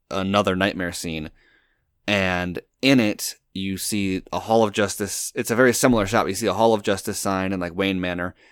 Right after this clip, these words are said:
And I remember after looking at that and I looked back at that, I was like, "Wait a minute, Wayne Manor is in the background of this shot." Like, he's coming out of the Batcave. You got Wayne Manor in the background. And then in preparing for this minute, if you look over on the other side, you can also see, like, the glass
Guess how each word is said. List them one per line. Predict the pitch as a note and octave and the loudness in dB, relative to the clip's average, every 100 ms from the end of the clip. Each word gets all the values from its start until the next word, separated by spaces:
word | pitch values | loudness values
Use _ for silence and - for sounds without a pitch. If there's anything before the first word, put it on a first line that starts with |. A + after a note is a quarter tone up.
| _ _ _ - | _ _ _ -2
And | A2+ | 2
I | |
remember | B2+ C3+ | 6 8
after | A2 A2+ | 6 4
looking | A2+ C3+ D3 | 0 2 2
at | G#2 F#2+ | 2 4
that | A#2 - | 2 2
and | |
I | F#2+ | 0
looked | A2 - | 0 0
back | A2 A2+ | 0 0
at | |
that, | F#2+ | -2
I | F#2 | -2
was | |
like, | G2 A2+ | -2 2
"Wait | C#3+ | 2
a | F#2+ | 2
minute, | F2+ F2 | -2 -2
Wayne | G#2 E3+ A#2 | 2 4 4
Manor | C#3+ G#2+ | 4 2
is | F2 | 0
in | F#2+ | -4
the | |
background | F2 A2+ B2+ F#2+ E2+ | 0 0 0 -2 -2
of | D#2+ | -4
this | F2 | -6
shot." | - F2 E2+ - _ _ _ - | -2 -2 -2 -6 _ _ _ -6
Like, | A2 | -4
he's | A2 | 0
coming | C#3+ B2+ | 2 4
out | A#2 | 4
of | A#2 | 4
the | A2 | 4
Batcave. | G#2 - E2+ F2 - _ _ - - | 0 -2 -4 -4 -8 _ _ -8 -4
You | A2+ | 0
got | G#2 G#2 | 2 4
Wayne | A2+ A#2 | 4 4
Manor | A2 A2 | 2 2
in | G2 | 0
the | |
background. | F#2 G2+ - F#2 F2 F2 | 0 -2 0 -2 -2 -2
And | G#2+ | -2
then | G#2+ | -2
in | |
preparing | G#2 - B2+ B2 | -2 0 2 2
for | A#2 | 0
this | G#2+ - | -4 0
minute, | A#2+ A2+ F#2 _ _ _ - | 0 2 -2 _ _ _ -8
if | G#2 | 2
you | A#2+ | 4
look | A#2 | 4
over | A2 G#2+ | 4 4
on | G2 | 2
the | F2+ | 4
other | A#2+ B2+ | 2 2
side, | G#2 F2+ F2+ - | 0 -2 -2 -4
you | G2 | -8
can | - - G#2+ | -8 -8 -4
also | G2 G#2 A2+ G2 | -2 -2 -2 -4
see, | G#2 | -2
like, | F#2 - | -4 -4
the | E2+ | -6
glass | F2 F#2+ F#2 F2+ - | -2 0 0 -2 -8